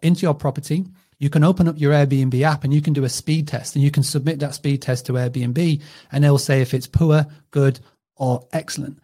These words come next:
So if you have really good Wi-Fi, you should be definitely tapping into that and taking full advantage of it, because again, it just makes your property stand out so much more.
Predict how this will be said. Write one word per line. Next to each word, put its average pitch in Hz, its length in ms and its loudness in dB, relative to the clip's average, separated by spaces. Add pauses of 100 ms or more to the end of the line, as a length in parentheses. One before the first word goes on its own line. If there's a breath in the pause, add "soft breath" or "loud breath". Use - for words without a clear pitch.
(300)
So - 180 2
if 208 200 2
you 208 120 4
have 156 320 0
really 147 260 2
good 143 160 2
Wi-Fi, 139 480 0
you 135 180 0
should - 140 -12
be 160 80 0
definitely 147 420 0
tapping 143 280 -2
into 156 260 2
that 123 300 0 (320 soft breath)
and 139 160 2
taking 156 320 2
full 143 160 2
advantage 135 380 0
of 123 80 0
it, 117 80 -4
because 123 260 0
again, 147 220 2
it 131 60 0
just 123 180 -6
makes 147 260 0
your 135 120 0
property 131 400 -4
stand 127 340 -2
out 120 160 -2
so 113 240 -4
much 113 220 -8
more. 139 260 0